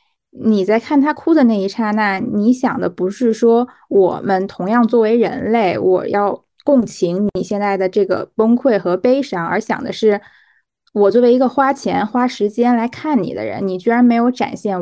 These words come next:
我想要的品质。其实我觉得这有一种近似于，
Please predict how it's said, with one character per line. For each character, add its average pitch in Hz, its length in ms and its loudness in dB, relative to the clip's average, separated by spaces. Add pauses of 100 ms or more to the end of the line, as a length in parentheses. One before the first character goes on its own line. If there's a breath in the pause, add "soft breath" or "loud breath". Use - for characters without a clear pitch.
我 185 120 2
想 226 240 -4
要 220 220 0
的 104 300 -10 (220)
品 - 360 -8
质。 - 280 -10 (360 loud breath)
其 - 180 2
实 320 80 4 (300)
我 214 180 4
觉 196 120 2
得 240 100 4
这 330 100 0
有 294 160 2
一 254 140 0
种 - 280 -4
近 330 240 0
似 240 320 0
于， - 380 -4